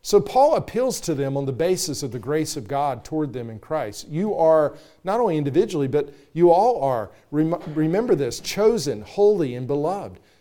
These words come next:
You didn't choose yourself. You didn't make yourself holy. You didn't do anything to cause God to love you. God chose you,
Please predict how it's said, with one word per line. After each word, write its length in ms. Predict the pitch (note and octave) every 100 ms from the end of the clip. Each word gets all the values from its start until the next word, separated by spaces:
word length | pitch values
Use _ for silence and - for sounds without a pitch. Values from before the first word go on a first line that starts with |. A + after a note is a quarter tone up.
| _ _ -
You 140 | G#3+
didn't 220 | A#3+ E3
choose 340 | - F3+ E3 C#3
yourself. 480 | C3 - G3+ A3+
You 80 | G3
didn't 220 | D3+ C#3
make 240 | D#3 E3+ F3
yourself 340 | - E3+ C#3+
holy. 320 | - F#3 G3+
You 80 | G#3
didn't 240 | G3+ E3 C#3
do 140 | D#3
anything 420 | E3 D#3+ F3+ E3
to 60 | D3
cause 320 | - E3 C#3+
God 260 | E3+ D3 C3
to 60 |
love 260 | B2+ D3+ D#3
you. 160 | F3
God 320 | D3+ F#3+ B3 -
chose 400 | - G3+ C#3+ B2+
you, 300 | C#3+ G#2